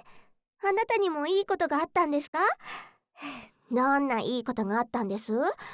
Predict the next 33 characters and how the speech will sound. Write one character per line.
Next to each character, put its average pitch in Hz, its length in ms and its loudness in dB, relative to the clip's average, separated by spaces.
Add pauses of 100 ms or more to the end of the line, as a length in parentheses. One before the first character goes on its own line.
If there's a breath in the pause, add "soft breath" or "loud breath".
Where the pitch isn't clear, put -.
(400 loud breath)
も 254 160 2
っ 240 40 0
た 277 300 2
い 269 80 2
ぶ 269 100 2
ら 277 140 0
な 254 160 -2
い 220 60 -2
で 247 180 0 (340 loud breath)
教 294 100 0 (160)
え 370 120 2
て 381 140 -2
く 381 100 -2
だ 381 140 2
さ 415 160 2
い 359 100 2
よ。 403 320 2 (2750)
元 262 320 -2
カ 392 140 0
ノ 381 160 0
と 359 240 -2 (640 loud breath)
ま 220 160 0
た 311 140 -2
付 - 180 -10
き 339 180 -2
合 370 140 4
え 370 60 2
る 359 80 2
よ 285 120 0
う 233 40 0
に 220 120 0
な 220 120 0
っ 226 40 -16